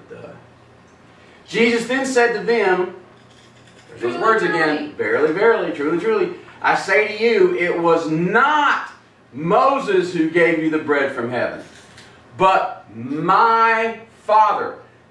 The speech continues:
Speaker 1: Emphasis on the "my." "But my Father gives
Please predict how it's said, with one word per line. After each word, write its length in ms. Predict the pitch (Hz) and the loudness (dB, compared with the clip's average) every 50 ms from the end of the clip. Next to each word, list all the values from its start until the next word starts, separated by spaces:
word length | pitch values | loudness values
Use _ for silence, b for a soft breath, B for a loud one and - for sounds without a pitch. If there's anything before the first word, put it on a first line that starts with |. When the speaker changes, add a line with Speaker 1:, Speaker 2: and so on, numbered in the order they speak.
| _ _ - | _ _ -4
Speaker 1:
Emphasis 600 | 165 202 226 226 220 226 220 - 220 208 - 214 | 0 0 0 0 0 -4 -6 -6 -6 -6 -6 -4
on 220 | 190 185 185 185 | -2 0 0 0
the 100 | 170 160 | 0 -2
"my." 500 | 165 170 170 170 170 160 - - - - - - - - - - 120 | -2 0 2 2 2 2 2 0 -2 -4 -8 -14 -18 -20 -20 -14 -4
"But 280 | 139 170 165 156 147 143 139 | 0 0 0 0 0 -4 -6
my 600 | 143 147 156 170 180 170 180 214 214 214 208 208 - - | -6 -4 -2 -2 0 2 2 2 2 2 0 -2 -6 -2
Father 640 | - 175 - 156 147 - - - 110 98 - - - - - _ _ _ _ _ _ - - _ _ _ 117 | 0 2 2 4 4 2 2 0 -4 -6 -8 -10 -14 -18 -20 _ _ _ _ _ _ -20 -20 _ _ _ -4
gives 600 | 131 151 156 156 151 143 131 127 - - - - | 0 2 4 4 4 2 0 -6 -10 -14 -18 -20